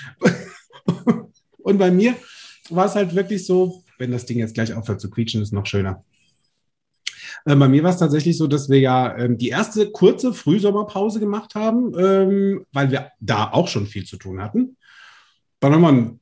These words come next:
Podcast aufgenommen, dachten so, jetzt gehen wir wieder Vollgas.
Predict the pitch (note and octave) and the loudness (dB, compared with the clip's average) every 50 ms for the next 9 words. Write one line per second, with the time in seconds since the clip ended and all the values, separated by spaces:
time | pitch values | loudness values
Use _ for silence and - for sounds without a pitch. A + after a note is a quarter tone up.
0 | _ _ _ _ _ _ E3+ D#3 - - D3+ C3 - - A2 B2 A#2+ - - F#3 | _ _ _ _ _ _ -4 -4 -2 -2 -2 -2 -2 -2 -4 -6 -6 -2 0 2
1 | G3+ G#3 G#3+ G3 F3 D#3 D#3+ - - B2+ D3 B2+ A2+ A2 - - D#3 F3 D#3 C3 | 4 4 4 4 2 2 -2 -4 -2 0 2 2 2 0 -2 0 2 4 4 4
2 | B2+ A2+ A2 - - D#3 E3+ D3 D#3 G#3 B3 - - | 2 0 0 0 -2 -2 0 0 -2 -4 -6 -8 -12